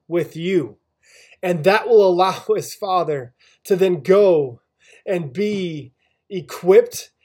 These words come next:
and empowered to live those things out so that we can help others do the same. So Jesus, today, help us put the work in,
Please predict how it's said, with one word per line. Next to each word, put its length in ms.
and 100
empowered 760
to 100
live 320
those 260
things 340
out 300
so 140
that 100
we 100
can 160
help 360
others 320
do 160
the 100
same. 440
So 140
Jesus, 400
today, 680
help 200
us 100
put 240
the 100
work 320
in, 300